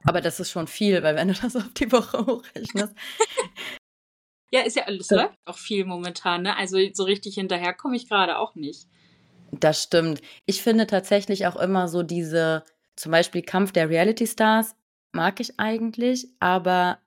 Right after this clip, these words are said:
Speaker 1: das sind halt immer zwei so lange Folgen und wer hat die Zeit, sich das komplett anzugucken am Stück?
Speaker 2: Ja,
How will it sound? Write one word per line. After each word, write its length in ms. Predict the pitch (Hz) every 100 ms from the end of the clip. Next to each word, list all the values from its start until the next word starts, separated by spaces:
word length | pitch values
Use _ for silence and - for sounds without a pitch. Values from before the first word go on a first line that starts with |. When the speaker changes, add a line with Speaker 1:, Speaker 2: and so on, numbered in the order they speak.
| _ -
Speaker 1:
das 180 | 165
sind 140 | 233 226
halt 120 | 202
immer 220 | 202 196
zwei 420 | 196 - 208 240
so 120 | 214 220
lange 320 | 220 226 214
Folgen 520 | - 247 262 214 190
und 240 | 190 190 - _
wer 300 | 196 247 294
hat 160 | 285
die 100 | 294
Zeit, 300 | 262 277 277
sich 120 | 269 -
das 180 | 254
komplett 420 | - 269 277 277 -
anzugucken 580 | 254 277 254 - - 190
am 140 | 170
Stück? 420 | 185 - 180 - - _ _ _ 202
Speaker 2:
Ja, 260 | 196 185